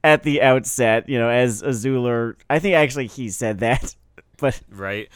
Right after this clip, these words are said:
Speaker 2: Oh, yeah, the, the, I think the line was, um, they said she was born lucky. They said I was lucky to be born. <laughs>
Speaker 1: Lucky to be born, yeah.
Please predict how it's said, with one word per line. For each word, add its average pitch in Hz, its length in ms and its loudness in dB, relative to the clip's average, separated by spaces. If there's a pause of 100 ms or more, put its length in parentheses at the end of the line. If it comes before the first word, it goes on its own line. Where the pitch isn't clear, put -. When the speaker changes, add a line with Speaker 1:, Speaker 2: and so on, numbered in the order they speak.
(160)
Speaker 2:
Oh, 151 60 -2
yeah, 147 140 2
the, 131 280 -4
the, 147 120 -6
I 139 100 2
think 147 240 -8
the 135 180 -4
line 123 420 -2
was, 110 320 -4
um, 101 420 -8 (180)
they 117 120 -6
said 120 280 -6
she 120 180 -10
was 107 140 -10
born 107 300 -8
lucky. 101 360 -10
They 101 100 -14
said 101 160 -10
I 101 100 -6
was 98 120 -10
lucky 98 280 -10
to 95 60 -12
be 95 140 -12
born. 98 800 -10
<laughs> - 60 -20
Speaker 1:
Lucky 135 320 -2
to 135 100 -2
be 123 120 -4
born, 113 380 -4
yeah. 110 280 -4